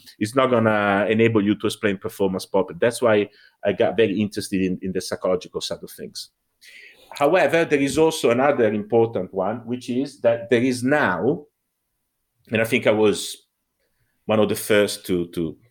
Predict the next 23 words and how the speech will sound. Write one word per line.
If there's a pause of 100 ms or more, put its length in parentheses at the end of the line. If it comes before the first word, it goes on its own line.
(260)
to
challenge
it
in
a,
in
a, (640)
in
a,
in
a,
in
a,
in
a,
in
an
experimental
way,
if
you
like,
uh,